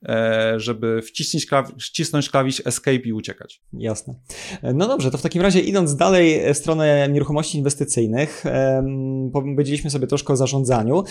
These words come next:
Speaker 2: natomiast chciałbym, żebyśmy się przyjrzeli samym nieruchomościom. I w internecie jest mnóstwo P D F-ów, filmów, e, em, jakichś opracowań, które mówią, że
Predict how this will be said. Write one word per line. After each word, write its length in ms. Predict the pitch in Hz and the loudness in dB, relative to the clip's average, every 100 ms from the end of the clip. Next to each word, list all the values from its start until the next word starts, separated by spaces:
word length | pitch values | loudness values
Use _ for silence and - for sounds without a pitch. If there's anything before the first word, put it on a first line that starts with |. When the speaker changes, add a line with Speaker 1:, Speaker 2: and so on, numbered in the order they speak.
| - | -6
Speaker 2:
natomiast 240 | 151 156 147 | -2 0 0
chciałbym, 260 | 180 196 180 | 2 2 2
żebyśmy 300 | 175 180 160 | 0 -2 -2
się 120 | 160 | -2
przyjrzeli 560 | - 135 156 160 156 - - | 2 2 4 4 2 0 -8
samym 340 | - 170 175 | -2 2 2
nieruchomościom. 800 | 165 165 156 160 135 127 - 104 - - - | 2 0 2 2 4 2 -4 -6 -8 -16 -10
I 260 | - 139 139 | 2 4 4
w 40 | |
internecie 480 | 156 170 190 202 202 | 2 2 2 4 6
jest 340 | 185 185 - | 6 4 -4
mnóstwo 480 | 165 180 185 - 139 | -2 2 2 2 -2
P 140 | 131 147 | 2 6
D 260 | 147 143 | 8 8
F-ów, 320 | 135 135 110 - | 6 0 -6 -6
filmów, 800 | - 156 151 127 120 110 - - | 2 4 6 4 2 0 -4 0
e, 260 | 127 127 127 - - - 123 123 123 | 4 4 0 -6 -10 0 2 4 4
em, 300 | 123 131 131 | 2 0 -2
jakichś 240 | 131 131 151 | -2 -2 -2
opracowań, 640 | - 170 160 165 165 156 | 0 0 2 4 6 4
które 260 | 147 147 143 | 2 4 4
mówią, 460 | 147 156 156 151 | 4 4 4 4
że 320 | 123 135 139 | 2 4 2